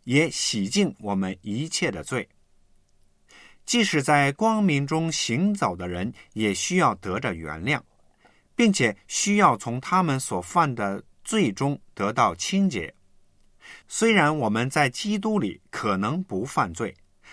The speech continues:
但我们永远不能断言不可能犯罪。我们可以这样总结约翰的教导：如果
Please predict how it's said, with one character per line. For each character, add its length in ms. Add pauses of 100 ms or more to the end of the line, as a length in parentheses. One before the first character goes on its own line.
(120)
但 180
我 140
们 240 (140)
永 340
远 260
不 140
能 240
断 360
言 320 (160)
不 160
可 300
能 240
犯 240
罪。 220 (1400)
我 100
们 180
可 160
以 140
这 240
样 340
总 320
结 240
约 220
翰 240
的 140
教 240
导： 220 (760)
如 160
果 200